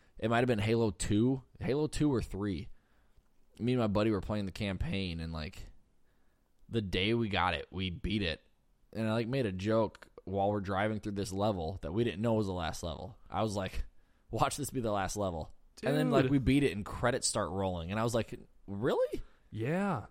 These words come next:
Speaker 2: I think that was Halo three.
Speaker 1: Was
Speaker 2: 'Cause,
Speaker 1: it? I,
Speaker 2: um,
Speaker 1: it was so quick.
Speaker 2: But the driving part was so long.
Speaker 1: Yeah.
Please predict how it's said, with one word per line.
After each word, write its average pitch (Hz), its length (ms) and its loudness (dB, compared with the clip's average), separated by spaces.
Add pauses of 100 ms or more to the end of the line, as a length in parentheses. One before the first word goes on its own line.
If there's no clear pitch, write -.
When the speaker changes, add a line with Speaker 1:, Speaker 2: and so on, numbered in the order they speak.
(120)
Speaker 2:
I 135 120 -2
think 196 180 0
that 233 140 4
was 214 100 0
Halo 190 240 2
three. 175 380 -2 (180)
Speaker 1:
Was 127 160 4
Speaker 2:
'Cause, 143 140 2
Speaker 1:
it? - 60 -6
I, 135 120 -2
Speaker 2:
um, 139 160 0
Speaker 1:
it 175 60 2
was 127 140 0
so 139 240 4
quick. - 480 -2 (360)
Speaker 2:
But 147 280 2
the 156 80 -2
driving 156 600 0
part 113 360 -4 (720)
was 147 180 2
so - 320 -2
long. 143 720 -2
Speaker 1:
Yeah. 104 400 2